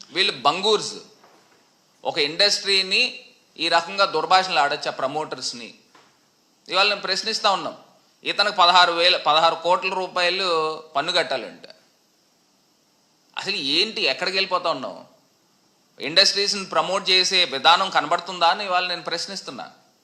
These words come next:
ఇతన్ని తీసుకుని వచ్చి ఈ రకంగా దుర్భాషణలు ఆడిన పరిస్థితులు, బెదిరించే పరిస్థితులు. అంటే రాజమండ్రిలో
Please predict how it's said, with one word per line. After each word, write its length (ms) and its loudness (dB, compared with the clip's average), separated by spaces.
ఇతన్ని 400 -2
తీసుకుని 420 -2
వచ్చి 260 -2
ఈ 340 -6
రకంగా 800 0
దుర్భాషణలు 600 0
ఆడిన 580 -2
పరిస్థితులు, 540 -8
బెదిరించే 480 -2
పరిస్థితులు. 520 -8
అంటే 140 0
రాజమండ్రిలో 1040 2